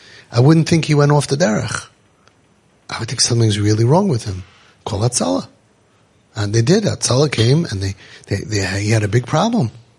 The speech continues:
And he needed to get help. When we see our kids and they're going outside, our girls, off the derech girls, they go outside in the winter not wearing clothing.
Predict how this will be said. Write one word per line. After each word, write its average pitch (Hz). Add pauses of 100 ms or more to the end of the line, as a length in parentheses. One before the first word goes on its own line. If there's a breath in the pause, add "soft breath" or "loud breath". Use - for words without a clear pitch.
(500 soft breath)
And -
he 104
needed 117
to -
get 127
help. 254 (1160 soft breath)
When 117
we 147
see 170
our 151
kids 180
and 123
they're 113
going 151
outside, 143
our 127
girls, 143
off 135
the 139
derech 135
girls, 143 (360 loud breath)
they 156
go 185
outside 165
in 143
the 139
winter 147
not 151
wearing 170
clothing. 170